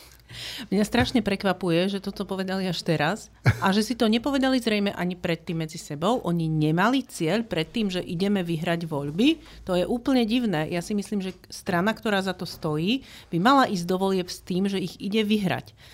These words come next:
Ak si to potrebuje zároveň povedať verejne, tak OK, riskuje tým niečo, ako sa už kolegovia vyjadrili, ale stále si myslím, že mať cieľ vyhrať voľby je nie že legitímna vec v súťaži politickej, ale je to priam nevyhnutné, aby tí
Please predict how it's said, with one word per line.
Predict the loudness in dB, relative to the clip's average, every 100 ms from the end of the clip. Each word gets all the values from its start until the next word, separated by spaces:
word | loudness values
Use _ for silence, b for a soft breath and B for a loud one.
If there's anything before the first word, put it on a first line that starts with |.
| B
Ak | -4 -2 0
si | 0
to | 0
potrebuje | 0 0 2 2 2 2 2 0
zároveň | 2 4 4 0 -2
povedať | -2 0 0 -2 -4
verejne, | -4 -2 0 0 2 2 2
tak | -2 -4 -18 -2
OK, | 2 2 2 2 4 2 2 -2
riskuje | -4 -4 -2 -2 0
tým | 0
niečo, | 2 0 0 -2
ako | -4
sa | -6 -6
už | -6
kolegovia | -4 -2 -2 0 0
vyjadrili, | 0 -2 0 0 0 B B
ale | -2 -2
stále | -2 2 4 4 4
si | 0
myslím, | -4 -2 0 -2
že | -2 -6 2
mať | 2 2 -10
cieľ | 0 2 2
vyhrať | 0 0 0 0
voľby | -2 0 -2
je |
nie | 0 0
že | 0 0
legitímna | -2 -4 -4 -2 0
vec | 0 -2 -4
v | -14
súťaži | -12 -10 -2 -2 -2
politickej, | -4 -4 -4 -6 -4 -2 -2 B B B
ale | -2 0
je | -2
to | -4
priam | -4 -2 2
nevyhnutné, | 6 6 6 2 0 -2
aby | 0 -4
tí | -2